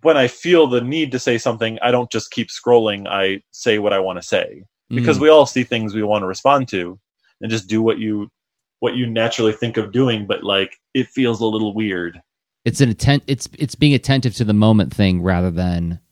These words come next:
Speaker 2: like, planning time to do that thing.
Speaker 1: Yeah.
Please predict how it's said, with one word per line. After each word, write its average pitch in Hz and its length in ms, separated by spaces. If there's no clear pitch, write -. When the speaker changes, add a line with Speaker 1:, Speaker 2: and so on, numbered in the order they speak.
Speaker 2:
like, 92 220
planning 87 420
time 85 320
to - 180
do 80 200
that - 200
thing. - 300
Speaker 1:
Yeah. 95 240